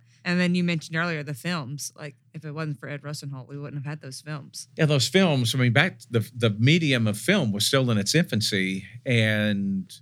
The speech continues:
Speaker 2: the fact that a conservation organization had these film strips,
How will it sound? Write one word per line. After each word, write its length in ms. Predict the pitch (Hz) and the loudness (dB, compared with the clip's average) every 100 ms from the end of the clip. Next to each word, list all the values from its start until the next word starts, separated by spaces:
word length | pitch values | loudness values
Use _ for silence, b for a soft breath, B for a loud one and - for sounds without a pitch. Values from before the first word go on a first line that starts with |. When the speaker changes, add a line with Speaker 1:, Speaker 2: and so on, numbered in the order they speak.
| - | -8
Speaker 2:
the 80 | 101 | 2
fact 300 | 123 131 120 | 4 4 2
that 100 | 110 | -2
a 20 | |
conservation 680 | 101 127 123 120 117 127 117 | -2 -2 -2 0 0 -2 -2
organization 1080 | 107 104 101 98 104 107 104 98 98 95 87 | -2 -2 -4 -2 -2 -2 -2 -2 -2 -4 -8
had 240 | - 123 107 | -2 -2 0
these 400 | 101 95 - - | -2 0 -2 0
film 220 | 139 143 | 0 0
strips, 640 | 127 - 95 98 - - | -2 -4 -4 -4 -4 -6